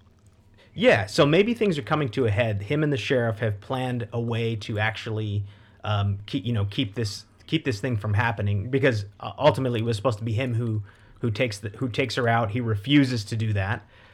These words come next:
So now he has to work with the sheriff to keep our, uh, our, our, our politicians safe. Um, they do that, and they're, they're at the scene, and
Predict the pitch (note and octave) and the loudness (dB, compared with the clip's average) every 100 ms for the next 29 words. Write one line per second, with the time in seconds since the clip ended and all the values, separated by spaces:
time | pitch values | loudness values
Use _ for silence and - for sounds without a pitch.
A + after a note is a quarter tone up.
0 | - - B2+ A#2 B2+ C3 A#2+ G#2 A2 C3+ | -20 -4 0 2 2 2 0 0 0 0
1 | C#3 - A2+ B2+ A2+ G2+ - G2+ - D#3+ | 0 -2 -2 0 0 -2 -6 -12 -2 -2
2 | A#2 - - - - - A#2+ A#2 A2+ A2 | -2 -10 -18 -20 -20 -2 2 4 4 2
3 | G#2+ G#2+ A#2 A2+ G#2 A#2 G#2+ G#2 G2 G2+ | 0 -2 -2 -4 -4 -6 -4 -2 -4 -6
4 | - - G#2+ G2+ - C3+ A#2+ G2+ G#2+ A2 | -12 -8 -4 -4 2 2 2 0 -2 0
5 | G2+ - A#2+ A2+ D3 - - - - - | -2 -2 -2 -2 -4 -14 -20 -20 -20 -20
6 | _ A#2+ G#2 G#2 G2 G#2+ B2 G#2 D#3 D3 | _ -2 0 0 0 0 0 4 4 6
7 | A#2+ A#2 A2+ A#2+ A2+ A2 A#2 A#2+ C3+ B2 | 6 4 0 -2 -2 0 2 2 0 -2
8 | G#2 C#3+ C#3 B2 A2 | -4 -2 0 0 0